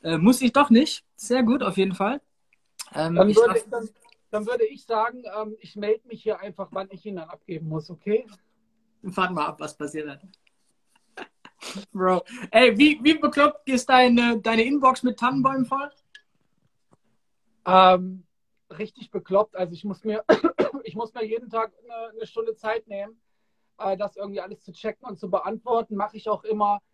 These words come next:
Speaker 2: Und, äh, ich find's auch Bombe, dass die Beteiligung so krank ist. Äh, sehr, sehr geil. Und, äh, vielleicht, vielleicht berichten wir einfach mal, wie wir unsere Weihnachtsvideos aufgenommen haben.
Speaker 1: Bro,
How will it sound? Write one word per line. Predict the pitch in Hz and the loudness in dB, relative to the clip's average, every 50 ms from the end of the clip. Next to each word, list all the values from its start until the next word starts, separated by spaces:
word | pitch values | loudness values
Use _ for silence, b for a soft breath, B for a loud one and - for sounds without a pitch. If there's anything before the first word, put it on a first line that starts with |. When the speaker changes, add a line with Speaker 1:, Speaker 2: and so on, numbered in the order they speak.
| _ _ _ _ _ | _ _ _ _ _
Speaker 2:
Und, | _ 202 185 185 185 185 175 - | _ -2 -2 -2 -2 -6 -10 -10
äh, | 180 180 190 | -10 -10 -10
ich | - 175 - | -12 -16 -16
find's | - 233 240 - | -16 -16 -14 -12
auch | - - 156 | -14 -14 -12
Bombe, | 160 156 175 208 233 254 247 220 220 226 247 254 254 _ _ _ _ _ _ _ _ _ | -8 0 4 4 4 4 4 2 2 2 2 -4 -10 _ _ _ _ _ _ _ _ _
dass | - 190 185 - | -10 -10 -10 -10
die | - | -14
Beteiligung | 180 165 214 - - 175 190 196 202 208 170 190 190 190 | -12 -12 -12 -10 -8 -8 -6 -6 -6 -6 -6 -6 -6 -6
so | 170 180 196 208 214 220 214 214 _ | -8 -4 0 4 4 4 4 2 _
krank | - - - 196 202 220 226 - | -14 -10 -6 -6 -4 -6 -6 -12
ist. | 185 190 214 220 - _ _ _ _ | -12 -10 -10 -10 -10 _ _ _ _
Äh, | 190 202 202 202 202 196 | -14 -12 -10 -10 -10 -10
sehr, | 160 170 208 226 240 214 | -8 -6 -6 -4 -4 -2
sehr | 214 214 208 | -4 -4 -4
geil. | 185 175 175 185 202 226 - _ _ _ _ _ _ _ _ _ _ _ _ | -6 -10 -10 -10 -10 -12 -14 _ _ _ _ _ _ _ _ _ _ _ _
Und, | _ - 196 185 180 180 180 - - | _ -14 -10 -10 -8 -8 -10 -10 -6
äh, | 180 180 175 175 | -4 -4 -4 -4
vielleicht, | - - 185 190 202 196 - _ _ _ _ _ _ _ _ _ _ _ _ | -6 -6 -4 -2 -4 -4 -6 _ _ _ _ _ _ _ _ _ _ _ _
vielleicht | _ - 196 185 - _ | _ -12 -10 -10 -6 _
berichten | 190 160 180 220 - - _ 247 226 | -8 -8 -8 -12 -16 -16 _ -4 -2
wir | 214 196 170 | 0 0 0
einfach | 180 196 180 - 220 208 - | -4 -8 -4 -4 -4 -4 -2
mal, | 180 180 180 185 190 190 202 202 190 _ _ _ _ _ _ _ _ _ _ _ | -2 0 2 2 2 0 -2 -4 -12 _ _ _ _ _ _ _ _ _ _ _
wie | _ 175 196 214 202 | _ -14 -12 -10 0
wir | 220 214 196 | 2 2 2
unsere | 190 202 208 180 - 190 196 180 | 2 -6 -12 -12 -8 -8 -4 -2
Weihnachtsvideos | 180 180 220 240 240 196 - _ - 190 208 185 214 214 208 185 | -2 -2 -2 -6 -8 -14 -16 _ -14 -12 -10 0 0 0 0 0
aufgenommen | - 214 226 214 - - 226 202 190 185 170 160 | -4 -8 -10 -10 -10 -12 -10 -8 -8 -8 -8 -8
haben. | 156 156 156 160 160 156 _ _ _ _ b b b b b b b b _ - | -10 -10 -10 -12 -14 -16 _ _ _ _ b b b b b b b b _ -6
Speaker 1:
Bro, | 156 165 165 165 170 170 | -4 -4 -2 -4 -6 -8